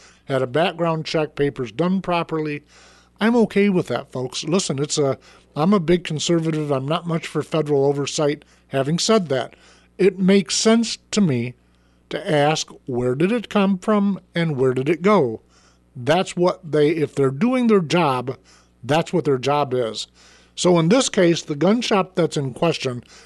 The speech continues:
is one of the largest in the United States. And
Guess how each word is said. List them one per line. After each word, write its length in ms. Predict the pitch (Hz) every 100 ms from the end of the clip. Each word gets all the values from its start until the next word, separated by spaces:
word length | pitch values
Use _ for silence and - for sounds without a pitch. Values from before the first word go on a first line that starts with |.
| _ -
is 160 | 135 120
one 200 | 156 180
of 120 | 139
the 80 | 143
largest 500 | 139 170 175 165 175
in 120 | 151
the 80 | 139
United 420 | 139 143 127 120
States. 480 | - 160 123 - - _ - - _ _ -
And 300 | 147 147